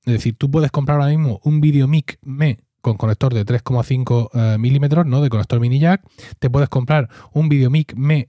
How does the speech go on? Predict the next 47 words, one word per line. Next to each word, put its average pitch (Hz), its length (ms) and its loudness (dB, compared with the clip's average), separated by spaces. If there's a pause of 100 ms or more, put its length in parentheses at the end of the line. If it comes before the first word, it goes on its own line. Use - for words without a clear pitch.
(120)
L 175 300 2
con 123 140 -4
conector 123 360 0
Lightning, 165 360 2
que 101 140 -4
cuesta, 123 280 -2
por 107 100 -4
cierto, 131 240 -2
setenta 104 340 -4
y - 40 0
cinco 151 300 2
euros. 175 320 4 (300)
Pero 160 160 2
si 156 160 0
quieres 170 440 0 (200)
el 147 160 0
Videomic, 147 640 0 (200)
eh, 120 420 2
ME 135 360 0
con 135 200 -2
conector 135 440 0
U 151 160 2
S 147 160 0
B 127 120 0
C, 202 240 -4 (100)
te 151 80 -2
tienes 147 220 -2
que - 80 -4
comprar 147 240 0
el 131 80 0
kit 180 260 -2
completo. 107 580 -2 (320)
Un 180 200 2
kit, 202 260 -2
por 131 160 0
cierto, 160 280 0
que 165 100 0
en 143 80 -2
cualquiera 131 300 0
de 160 60 0
sus 160 140 0
sabores 139 300 0
cuesta 147 300 0
ciento 185 540 0
sesenta 165 720 -2
y 135 140 -4
cuatro 143 460 0